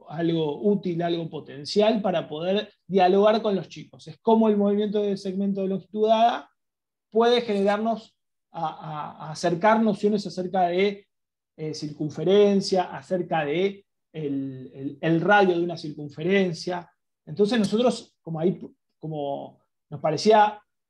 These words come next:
como útil acá el movimiento para esto, ¿sí? Y también muy en consonancia con las chicas que trajeron a la borde también,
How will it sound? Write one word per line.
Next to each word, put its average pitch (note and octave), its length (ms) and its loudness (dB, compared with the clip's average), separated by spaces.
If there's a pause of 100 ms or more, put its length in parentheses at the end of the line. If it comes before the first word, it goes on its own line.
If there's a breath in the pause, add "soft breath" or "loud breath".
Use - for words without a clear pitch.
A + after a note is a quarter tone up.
(120)
como D#3+ 260 -10 (600)
útil B3 400 -2 (360)
acá E3+ 200 2
el A3 120 6
movimiento G#3 520 4
para D#3+ 260 0
esto, - 280 -18 (500)
¿sí? F3+ 140 -6 (680)
Y A#3 240 -2 (680)
también B3 480 4
muy D#4 180 0
en C4 100 2
consonancia G#3 720 0
con F3+ 100 0
las D3+ 140 -8
chicas A3 500 -2
que D3+ 120 -16
trajeron F3+ 340 -6
a E3 60 -2
la E3 140 0
borde F#3+ 280 2
también, A3 540 -2